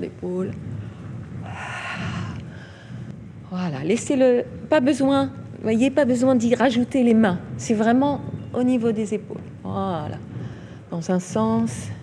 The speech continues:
et puis dans l'autre, tout en gardant le sommet du crâne. Voilà, et vous pouvez vous regarder, hein, la tête, elle est elle est mobile. Ouais. Et puis maintenant, on va les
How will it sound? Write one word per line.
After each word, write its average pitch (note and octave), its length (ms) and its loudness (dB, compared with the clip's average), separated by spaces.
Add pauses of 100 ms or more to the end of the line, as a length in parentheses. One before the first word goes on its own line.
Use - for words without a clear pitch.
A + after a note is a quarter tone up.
(140)
et F#3+ 100 -4
puis - 220 -4
dans F#3 160 4
l'autre, A3+ 580 4 (1400)
tout - 200 -8
en G3 100 2
gardant F#3 500 4 (1160)
le F#3+ 40 -8
sommet F3 340 -4
du E3+ 120 -4
crâne. E3+ 400 -6 (120)
Voilà, D3 260 -2
et - 40 0
vous G#3+ 120 2
pouvez C4 220 4
vous B3+ 160 4
regarder, A#3 540 4
hein, F3+ 100 2
la F#3 140 0
tête, C4+ 240 0
elle A3 140 4
est F#3 340 4 (420)
elle G3+ 80 2
est G3+ 80 4
mobile. F#3 480 2 (180)
Ouais. A4 540 2 (500)
Et - 60 -6
puis - 160 0
maintenant, G#3+ 420 4
on B3 140 2
va G3 560 4 (560)
les F3+ 380 6